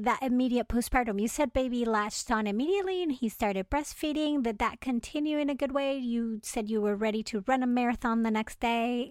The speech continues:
You know, I hope you didn't do that, but <laughs>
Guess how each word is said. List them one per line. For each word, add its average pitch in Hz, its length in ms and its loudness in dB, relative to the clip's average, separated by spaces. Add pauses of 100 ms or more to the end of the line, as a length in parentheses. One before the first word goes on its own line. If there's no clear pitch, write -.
You 214 200 0
know, 202 500 -4
I 226 120 0
hope 196 200 0
you 240 80 2
didn't 226 300 2
do 320 180 2
that, - 380 2
but 233 260 2 (180)
<laughs> 339 120 4